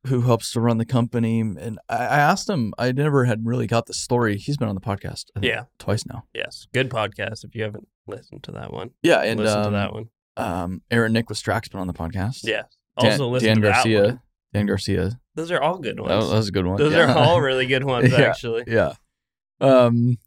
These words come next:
Speaker 1: so we, we, we went out to see Burns Dirt. Yeah, I asked him the, the thought process behind their painted equipment,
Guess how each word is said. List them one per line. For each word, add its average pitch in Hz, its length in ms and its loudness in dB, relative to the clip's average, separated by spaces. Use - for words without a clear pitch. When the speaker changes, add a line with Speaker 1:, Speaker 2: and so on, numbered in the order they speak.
Speaker 1:
so 127 240 4
we, 147 280 6
we, 131 280 2
we 127 180 0
went 143 200 4
out 139 100 4
to - 60 -10
see 131 100 -4
Burns 117 300 -2
Dirt. 101 380 2
Yeah, 98 220 2
I 104 120 2
asked 113 300 4
him 117 180 2
the, 95 280 0
the - 80 -12
thought 127 220 4
process 98 400 -4
behind 98 240 -2
their 95 80 0
painted 101 300 -4
equipment, - 420 -4